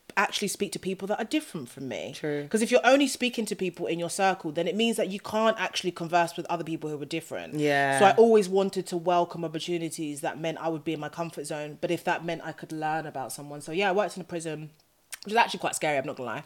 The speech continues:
Speaker 2: Of course.
Speaker 1: Um,
Speaker 2: That sounds scary.
Speaker 1: yeah, it was quite scary. I'm not, I wouldn't do it now.
Speaker 2: As a teenager? Well, uni student. That's
Speaker 1: Yeah, I was
Speaker 2: quite
Speaker 1: twenty. Yeah, I wouldn't do that now. Like, I used to have nightmares.
Speaker 2: Oh, gosh.
Speaker 1: Um, and then, uh, I was a student ambassador, so I would go
Speaker 2: Amazing.
Speaker 1: around into different colleges and encourage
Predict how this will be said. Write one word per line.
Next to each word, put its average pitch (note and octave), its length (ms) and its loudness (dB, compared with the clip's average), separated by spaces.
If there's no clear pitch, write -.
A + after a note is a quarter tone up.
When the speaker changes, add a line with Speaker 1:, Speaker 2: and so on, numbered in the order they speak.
Speaker 2:
Of - 180 -4
course. - 420 -6
Speaker 1:
Um, F3 80 8
Speaker 2:
That E3 60 -4
sounds E3 240 -2
scary. - 360 -4
Speaker 1:
yeah, E3+ 140 8
it D#3+ 60 4
was E3 100 -2
quite G#2+ 180 -4
scary. G#2 300 0
I'm B2 60 -4
not, C3+ 120 -6
I E3+ 40 6
wouldn't F#3 180 6
do D#3+ 80 4
it D3 80 2
now. C3+ 260 -4
Speaker 2:
As F3+ 160 8
a F3 60 4
teenager? C#3+ 520 4
Well, D3 300 8
uni F3 320 0
student. C3+ 400 -4
That's F#3 80 2
Speaker 1:
Yeah, G3 180 12
I E3+ 60 10
was C3+ 120 4
Speaker 2:
quite - 80 -4
Speaker 1:
twenty. D3+ 580 -6
Yeah, D3 200 -2
I C#3 40 -4
wouldn't D3+ 260 -6
do D3 80 -4
that A#2 140 -6
now. B2 380 -8
Like, - 80 6
I - 40 10
used F#3 100 4
to F#3+ 80 4
have D3 60 -2
nightmares. A#2+ 360 -4
Speaker 2:
Oh, D#4 160 0
gosh. E3+ 320 12
Speaker 1:
Um, E3+ 320 -2
and F#3 200 8
then, F3+ 480 10
uh, E3+ 280 10
I F3 40 8
was F3 120 4
a - 20 0
student F3 240 -2
ambassador, F3 760 2
so E3 160 0
I D#3 80 4
would C#3 240 -4
go F3 140 6
Speaker 2:
Amazing. E3+ 180 4
Speaker 1:
around E3+ 300 2
into D#3 220 -8
different D#3+ 460 -4
colleges G#3+ 540 4
and E3 100 -6
encourage E3 680 -2